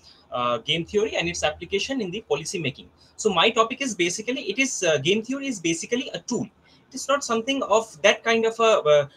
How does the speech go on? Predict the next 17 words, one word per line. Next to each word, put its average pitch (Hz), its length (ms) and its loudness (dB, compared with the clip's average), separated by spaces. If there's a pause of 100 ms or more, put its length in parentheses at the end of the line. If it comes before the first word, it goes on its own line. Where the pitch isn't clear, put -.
(100)
regular 180 380 0
traditional 202 680 -2
kind 185 280 -2
of 185 120 0
a 185 100 2
theory 196 540 2
or 180 80 0
something 175 320 -6
like 113 220 -4
that. - 220 -2 (340)
Uh, 147 180 4
it, 196 280 -6
it, 156 260 -2
this 254 220 0
tool 262 260 -4
was 269 200 -4
used, 233 580 -4